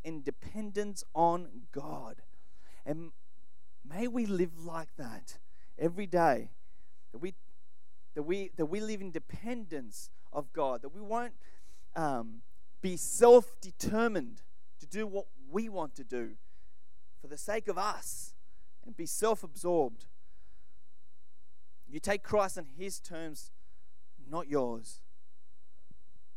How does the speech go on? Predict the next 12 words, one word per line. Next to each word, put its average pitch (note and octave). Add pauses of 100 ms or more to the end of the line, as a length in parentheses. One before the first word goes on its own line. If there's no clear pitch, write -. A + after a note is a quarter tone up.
(800)
It's C#3+
like G#3+
this. D#3+ (1040)
The D3
analogy F#3+
of E3+
a D3+
tree. B2 (520)
You -
see A#3+
a A3+
tree G3+